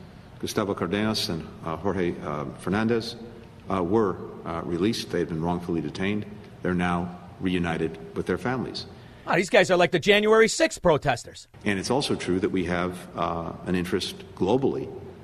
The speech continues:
Speaker 1: uh, in maintaining a steady, steady supply, uh, of energy, including through our diplomatic efforts. So all of these
Speaker 2: See, but they'd rather do this. This is the broader point.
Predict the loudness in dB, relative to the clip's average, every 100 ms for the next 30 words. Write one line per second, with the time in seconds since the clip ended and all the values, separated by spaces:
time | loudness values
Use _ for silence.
0 | -12 -4 -2 0 0 0 0 -2 -2 -4
1 | -2 -2 -2 -4 -4 -2 0 -4 -4 -2
2 | -2 -2 -4 -6 -6 -4 -2 -2 -4 -4
3 | 0 0 0 -2 -2 -4 -6 -14 -18 -20
4 | -12 -4 -2 -2 0 0 0 -2 -8 -10
5 | -4 -2 2 2 2 0 -2 -8 _ -2
6 | 2 6 6 8 10 8 8 6 4 2
7 | -10 -18 _ -2 2 0 4 4 4 0
8 | -12 -16